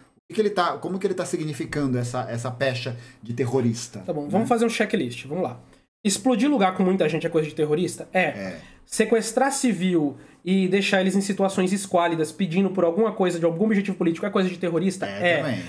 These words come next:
Speaker 2: E também, vamos lá, fazer massacres indiscriminados de pessoas com uma interpretação política ou religiosa fanática é terrorista?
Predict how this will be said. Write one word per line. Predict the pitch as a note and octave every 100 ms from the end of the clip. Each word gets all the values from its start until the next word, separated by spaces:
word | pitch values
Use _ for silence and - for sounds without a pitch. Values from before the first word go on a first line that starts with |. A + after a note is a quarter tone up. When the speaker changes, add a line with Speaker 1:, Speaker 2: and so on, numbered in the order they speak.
| - -
Speaker 2:
E |
também, | E3 A#3+ F3+ D3 - -
vamos | G#3 A#3+
lá, | F#3+ D#3
fazer | - A3 C#4
massacres | C4+ - A3 G#3 G3
indiscriminados | F#3 F#3+ G#3 F#3 F3+ E3+
de | E3
pessoas | F#3+ F3 - F3+ E3 D3+
com | - G#3
uma | A3+ A3 G#3
interpretação | G3 F#3+ G#3 F#3+ F3+ F3+
política | F#3 G#3 G3
ou | G3
religiosa | F#3 E3+ E3 F3
fanática | F3 E3 E3 E3+
é |
terrorista? | D#3+ E3 F#3+ F#3+ D3